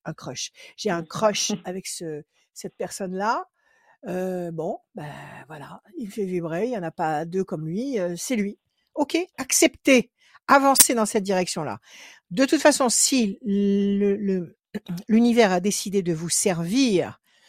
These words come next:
Speaker 1: sur le plan affectif et de vous apporter, comme vous l'avez vu tout à l'heure,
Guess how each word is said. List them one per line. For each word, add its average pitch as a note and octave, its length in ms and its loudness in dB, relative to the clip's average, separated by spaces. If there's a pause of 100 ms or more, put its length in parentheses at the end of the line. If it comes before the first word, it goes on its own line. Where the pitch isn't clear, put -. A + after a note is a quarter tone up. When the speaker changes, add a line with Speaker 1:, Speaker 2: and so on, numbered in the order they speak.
(260)
Speaker 1:
sur A3 200 2
le G3+ 100 4
plan G3+ 160 -2
affectif - 680 -6 (280)
et F#3+ 80 -2
de F#3 100 2
vous F3 220 0
apporter, A#3+ 460 0
comme F3 260 -4
vous E3 140 -4
l'avez F3 220 2
vu G3 160 -2
tout F#3+ 160 -10
à F#3+ 100 0
l'heure, F3 340 -2